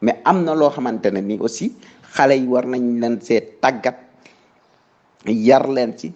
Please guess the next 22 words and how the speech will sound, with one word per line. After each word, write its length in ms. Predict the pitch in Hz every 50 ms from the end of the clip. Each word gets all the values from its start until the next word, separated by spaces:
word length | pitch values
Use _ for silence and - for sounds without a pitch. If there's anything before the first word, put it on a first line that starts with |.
| - _ _
xamal 380 | - - - 143 139 123 120 117
leen 200 | 113 113 110 110
ne 60 | - - - -
après 260 | - - - 151 160
seen 220 | - - 131 110
étude 260 | - 117 - 123 120 -
war 140 | 90 113 117 120
ngeen 180 | 123 120 117 113
mën 100 | 110 110
a 40 | 104
def 160 | 101 110 -
lii 120 | 101 98 95
forcément. 640 | - - - 139 - - - 110 98 92 76 - - - _ _ - - - - _ _ _ _ _ _ _ _ _ _ _ _ _ _ _ _ _ _ _ _ _ _ _ _ _ _ _ _ _ _ _ - -
Léegi 220 | 107 110 104 123
nag 180 | - 359 311 180
ñoo 100 | 123 113
ngi 120 | 117 113 107
jëm 140 | 139 135 143
ci 80 | - -
ubbite 240 | - 147 156 151 - -
école 280 | - 123 - 117 95 80
yi. 80 | -